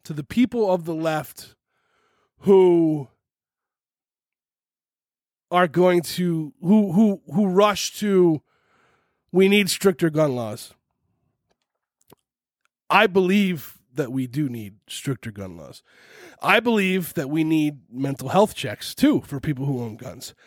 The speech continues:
Um, <clears throat> I also believe that when nineteen children lose their lives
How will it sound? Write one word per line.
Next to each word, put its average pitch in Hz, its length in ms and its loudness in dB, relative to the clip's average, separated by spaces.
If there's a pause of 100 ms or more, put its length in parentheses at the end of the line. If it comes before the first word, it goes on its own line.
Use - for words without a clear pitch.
(200)
Um, 156 460 0 (320)
<clears throat> - 340 -6
I 214 140 4
also 269 440 4
believe 185 680 0 (960)
that 180 260 2
when 170 220 0
nineteen 202 680 0
children 160 840 2
lose 165 320 4
their 151 200 2
lives 139 680 -6